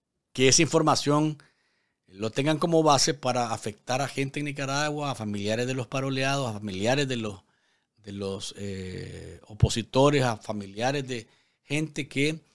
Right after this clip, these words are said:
sigue haciendo el trabajo desde acá para, eh, lograr encontrar el camino para que la dictadura termine de salir del poder, ¿verdad? Así que, de nuevo, o sea, eh, yo, eh,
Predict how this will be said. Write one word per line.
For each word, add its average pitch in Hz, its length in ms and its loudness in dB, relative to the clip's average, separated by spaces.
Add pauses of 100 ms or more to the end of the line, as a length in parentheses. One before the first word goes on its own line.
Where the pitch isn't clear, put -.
(180)
sigue 175 440 4
haciendo 131 200 4
el 147 80 2
trabajo 135 400 4
desde 139 160 4
acá 131 260 -2
para, 127 340 -2 (420)
eh, 98 160 -10
lograr 113 600 2 (140)
encontrar 113 440 -4
el 139 100 0
camino 139 320 0
para 135 200 -4
que 120 100 -8
la 110 100 -4
dictadura 110 680 -4 (800)
termine 127 560 0 (920)
de 110 100 -8
salir 131 480 0 (300)
del 107 180 -8
poder, 95 440 -2 (180)
¿verdad? 107 400 -10
Así - 180 -6
que, 131 260 2 (440)
de 98 120 -12
nuevo, 143 440 8
o 104 100 -4
sea, 107 480 2
eh, 95 800 -4 (540)
yo, 135 800 8
eh, 98 180 -12